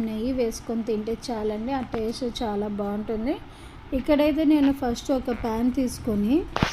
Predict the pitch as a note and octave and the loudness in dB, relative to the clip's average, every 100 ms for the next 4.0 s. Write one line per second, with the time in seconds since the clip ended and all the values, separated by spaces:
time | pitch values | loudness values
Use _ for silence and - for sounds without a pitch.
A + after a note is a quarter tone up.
0 | - - - C4 A3 B3 C#4 D4 D4+ C#4 | -2 -6 -2 0 4 6 6 6 2 0
1 | D#4+ F#4 - C4+ C4 B3+ B3+ C4 - - | 0 0 2 2 4 2 0 -2 -8 -14
2 | - - - - C#4+ A3 G#3 G3+ - G#3+ | -14 -16 -16 -6 -2 2 2 2 0 2
3 | A#3+ C4 C4 A#3+ A#3+ A#3+ A3+ A3+ A3+ D#4 | 2 4 6 6 6 6 4 4 2 2